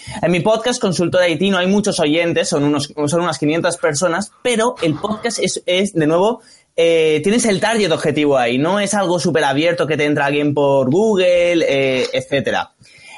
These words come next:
Entonces, eh, con estas quinientas personas, yo, por ejemplo, en el último año he conseguido monetizar treinta mil euros de forma directa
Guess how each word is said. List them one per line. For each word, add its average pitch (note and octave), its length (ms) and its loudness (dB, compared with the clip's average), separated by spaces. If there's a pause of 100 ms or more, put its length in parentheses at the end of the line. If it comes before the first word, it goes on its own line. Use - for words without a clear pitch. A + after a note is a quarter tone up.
(120)
Entonces, F#3 440 0
eh, F3+ 160 0
con F#3 120 2
estas C4+ 220 0
quinientas A3+ 440 0
personas, F#3 580 -2
yo, F3+ 100 0
por G#3 120 0
ejemplo, F#3+ 540 0
en E3 100 0
el D3 100 0
último G3 320 0
año F3+ 180 -2
he F#3+ 60 -2
conseguido F3 560 0
monetizar E3 500 -2
treinta D#3 320 0
mil D#3+ 180 0
euros E3+ 300 0
de C#3+ 160 0
forma D3 320 -2
directa C3 600 -2